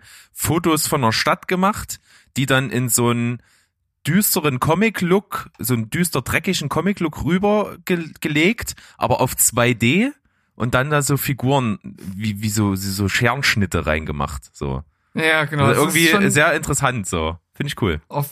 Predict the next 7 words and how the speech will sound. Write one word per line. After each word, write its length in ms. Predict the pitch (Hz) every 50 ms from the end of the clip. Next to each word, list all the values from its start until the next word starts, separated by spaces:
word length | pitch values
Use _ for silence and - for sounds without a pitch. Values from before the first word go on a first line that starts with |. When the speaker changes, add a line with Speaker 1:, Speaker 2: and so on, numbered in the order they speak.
| - _ _ _ _
Speaker 2:
auf 160 | - 156 151
jeden 220 | 160 180 202 208 190
Fall 280 | - 190 175 175 175
sehr, 840 | 160 151 - 143 151 160 175 175 180 180 - 170 160 160 160 160 160
ähm, 300 | 160 160 160 160 160 156 - _ _ _ _ _ _ _
speziell. 560 | - - - 254 - - 254 202 143 135 - -
Speaker 1:
Ja. 140 | - 107 -